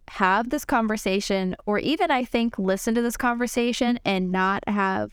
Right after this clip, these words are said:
not walk away or stop listening with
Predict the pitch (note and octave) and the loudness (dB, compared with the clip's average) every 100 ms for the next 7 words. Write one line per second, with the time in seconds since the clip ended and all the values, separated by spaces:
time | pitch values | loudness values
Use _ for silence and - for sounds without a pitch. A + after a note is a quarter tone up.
0 | - A3 C4 C4+ C4+ B3 G#3 F#3+ G3 G3+ | -4 0 2 2 0 0 2 2 2 0
1 | - F#3+ F#3+ - G3+ F#3 F#3+ - G3+ G#3 | 0 0 0 0 0 0 -2 0 0 0
2 | G#3 A#3 - - - - - _ _ - | -2 -6 -16 -20 -20 -20 -20 _ _ -2
3 | A3+ G#3+ - | 0 0 -2